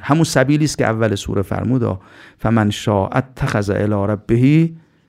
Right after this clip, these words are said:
عرض کردم این سبیل، سبیل ماست با امیرالمومنین. امیرالمومنین صراطن. فمن شاء اتخذ الی ربه، ولی خیال نکنید همه می‌تونن با امیرالمومنین سالک وادی توحید بشن.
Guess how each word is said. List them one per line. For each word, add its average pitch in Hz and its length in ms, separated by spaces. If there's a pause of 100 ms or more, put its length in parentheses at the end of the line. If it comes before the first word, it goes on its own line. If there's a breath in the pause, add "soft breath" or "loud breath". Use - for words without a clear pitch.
(580 soft breath)
عرض 117 220
کردم 127 260
این 131 80
سبیل، 139 580
سبیل 143 600
ماست 156 300
با 123 120
امیرالمومنین. 101 560
امیرالمومنین 113 320
صراطن. 117 720 (800)
فمن 107 300
شاء 123 340
اتخذ 101 520
الی 101 400
ربه، 120 580 (1040 soft breath)
ولی 117 200
خیال 123 480
نکنید 175 360
همه 131 260
می‌تونن 117 420
با 107 120
امیرالمومنین 101 760
سالک 98 560
وادی 90 420
توحید 90 500
بشن. 90 340